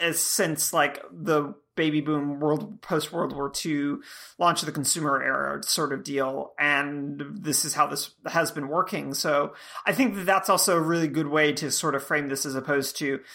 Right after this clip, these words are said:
w-, th-, they're just, like, fed up. And it, yes, then they are fed up because this has been going on for almost, for cl-, approaching, like, sixty, seventy odd years now. So I think that's a really good way to frame it.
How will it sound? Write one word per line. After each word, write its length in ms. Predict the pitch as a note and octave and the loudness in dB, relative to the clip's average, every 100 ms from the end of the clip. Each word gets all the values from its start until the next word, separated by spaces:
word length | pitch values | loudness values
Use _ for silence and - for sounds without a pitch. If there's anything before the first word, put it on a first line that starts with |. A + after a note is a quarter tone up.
| - - - - - _ - | -20 -20 -16 -18 -18 _ -10
w-, 800 | D#3+ D#3 D#3+ D#3 D#3 D#3 C#3+ - _ _ _ _ D#3+ | -4 0 0 0 0 -2 -4 -10 _ _ _ _ -12
th-, 380 | D#3 D3+ F3 F3 G#3 | -10 -2 -2 -4 -4
they're 180 | A3+ B3+ | -2 2
just, 320 | D#4 - - | 0 0 2
like, 220 | A#3 A#3 | 0 2
fed 280 | - A3 C4 | -4 4 8
up. 240 | D4 D3+ | 8 6
And 120 | E3+ | -2
it, 160 | F#3+ C3+ - | -4 -8 -8
yes, 380 | - C#4+ C#4 - - | 2 4 4 2 -6
then 340 | D3+ F#3 F#3+ | 2 2 6
they 140 | G3+ A#3+ | 6 8
are 160 | E4 | 8
fed 200 | - F#3+ | 6 4
up 160 | D3+ - | 4 2
because 300 | - G#3+ - | 2 2 4
this 160 | G#3 | 2
has 100 | A3 | 0
been 160 | G3+ A3 | 0 2
going 260 | A3 A3 G3 | 4 4 4
on 180 | F#3 F3+ | 2 2
for 380 | G3 E3 D#3 | 2 2 4
almost, 600 | E3+ E3 D3+ C#3+ - - - - - - _ | 2 4 4 4 0 -4 -14 -20 -20 -20 _
for 320 | - - F3 - | -8 -2 -2 -2
cl-, 280 | - D#3+ C#3 | -12 -8 -8
approaching, 540 | C3+ - F3 - D3+ | -6 -2 -2 0 0
like, 180 | C#3+ C#3+ | 0 0
sixty, 400 | - F3 - D3+ | -4 -4 -6 -2
seventy 360 | E3 D3 C#3 | -2 -2 0
odd 280 | C#3 C#3 - | 2 2 0
years 320 | C3+ C3+ C3 | -2 -2 -4
now. 340 | D3+ D3 - - | -8 -10 -12 -6
So 520 | - D3 C#3 C3+ - - - - | -2 0 2 0 -2 -10 -12 -2
I 60 | D#3+ | 0
think 180 | G3 | 0
that's 240 | E3+ D#3 - | -2 -2 0
a 60 | |
really 220 | D#3+ D3+ C#3 | 2 2 0
good 100 | C3+ | -2
way 120 | C3 | -4
to 60 | |
frame 280 | - C#3 | -6 -12
it. 80 | - | -12